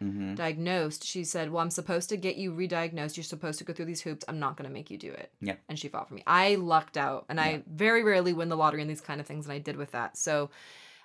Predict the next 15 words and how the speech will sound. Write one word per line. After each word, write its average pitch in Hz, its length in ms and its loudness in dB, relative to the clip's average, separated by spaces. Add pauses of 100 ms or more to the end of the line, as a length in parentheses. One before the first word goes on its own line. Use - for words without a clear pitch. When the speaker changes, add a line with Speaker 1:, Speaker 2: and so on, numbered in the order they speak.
(120)
Speaker 2:
um, 170 480 8 (240)
I 160 160 4
had 165 200 -2
privilege 196 340 2
with 190 160 -2
that. 175 360 6
I 165 200 0
hope 180 340 -2
it's - 240 -4
easy 175 260 -2
for 165 140 -8
you 165 140 -4
guys 160 220 0
too, 175 200 -2
but 180 220 0